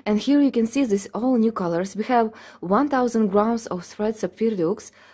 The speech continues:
We have olive, dark green, also brown nuts color and dark gold.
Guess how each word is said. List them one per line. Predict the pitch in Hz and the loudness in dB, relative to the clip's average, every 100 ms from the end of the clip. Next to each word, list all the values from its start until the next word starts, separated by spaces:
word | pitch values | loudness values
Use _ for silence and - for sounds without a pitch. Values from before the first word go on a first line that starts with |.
| _ | _
We | 220 240 | -4 0
have | 233 - | -2 0
olive, | 180 175 180 294 - - _ 180 | 0 2 2 0 -4 -20 _ 2
dark | 190 247 277 | 4 4 0
green, | 165 170 170 233 - - - - | -4 -2 0 -4 -6 -20 -14 -2
also | 254 254 220 196 | -2 0 2 2
brown | 196 208 254 254 247 - | 4 2 4 2 2 0
nuts | 190 165 220 - - _ | 0 -2 -4 -8 -12 _
color | 277 285 320 311 | 0 2 2 2
and | 240 233 - 170 | 0 0 -2 -2
dark | 190 202 226 220 | 0 2 0 -2
gold. | 180 170 156 151 | -2 0 0 -4